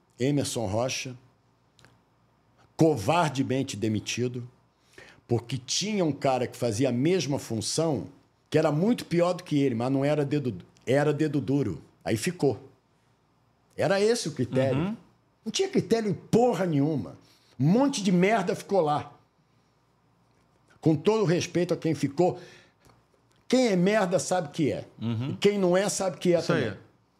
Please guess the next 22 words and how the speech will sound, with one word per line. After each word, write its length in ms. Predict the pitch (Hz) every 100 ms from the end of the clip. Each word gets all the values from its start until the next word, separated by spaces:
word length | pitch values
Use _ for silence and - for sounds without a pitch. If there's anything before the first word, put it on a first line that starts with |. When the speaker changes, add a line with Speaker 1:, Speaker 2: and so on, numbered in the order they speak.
| _ _ _ _ _ _ _ _ _ _ _ _ _ -
Speaker 1:
Emerson 420 | 120 131 - 110
Rocha, 480 | 92 131 143 - 143 _ _ - -
Carla 360 | 165 170 156 147
Matera, 680 | 135 - 131 135 156 180 175 - _ -
eu. 400 | 123 156 180 180 - - _ _ _ _ _ _ _ _ _ _ _ _ _ _ _
Ah, 260 | 107 110 113
meu 240 | 104 104
Deus 320 | 92 104 104 95
do 140 | 104
céu. 600 | - - 104 101 90 90 -
Pô, 200 | 113 101
na 140 | 98 117
hora 80 |
que 100 | 123
a 40 | 113
gente 180 | 110 104
quer 140 | 107
lembrar, 320 | 107 92 104
a 40 | 110
gente 160 | 120
não 120 | 120 101
lembra. 420 | 90 85 78